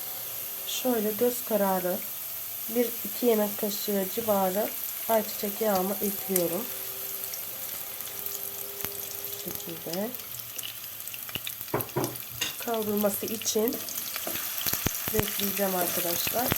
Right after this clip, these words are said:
Şöyle bir güzel kavrulan soğanlarımı, biber salçamla domates salçamı da ekleyeceğim.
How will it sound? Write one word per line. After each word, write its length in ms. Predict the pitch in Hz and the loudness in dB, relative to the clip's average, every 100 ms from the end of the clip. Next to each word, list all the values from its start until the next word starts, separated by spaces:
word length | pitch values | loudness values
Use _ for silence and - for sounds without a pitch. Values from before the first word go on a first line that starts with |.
| - - - - - - - - - - - - - - - - - - - | 0 -2 -2 -2 -2 0 0 -2 -4 -6 -8 -10 -10 -10 -10 -10 -10 -10 -10
Şöyle 380 | - 262 240 233 | 0 4 4 0
bir 80 | 240 | -2
güzel 320 | 226 214 214 | 0 0 0
kavrulan 560 | - 226 220 208 214 254 - - - - - | 0 0 2 2 2 0 -8 -8 -4 -4 -2
soğanlarımı, 580 | 226 220 214 202 185 185 240 - - - 226 | 2 4 4 4 4 2 2 0 -4 -4 0
biber 240 | 214 208 | 6 6
salçamla 720 | 208 226 202 202 190 196 202 | 4 4 4 4 2 4 4
domates 360 | 208 202 208 208 | 4 2 2 0
salçamı 520 | - 196 190 202 202 | 2 2 2 0 0
da 40 | |
ekleyeceğim. 680 | 185 170 170 170 165 175 254 | 0 0 0 0 2 2 2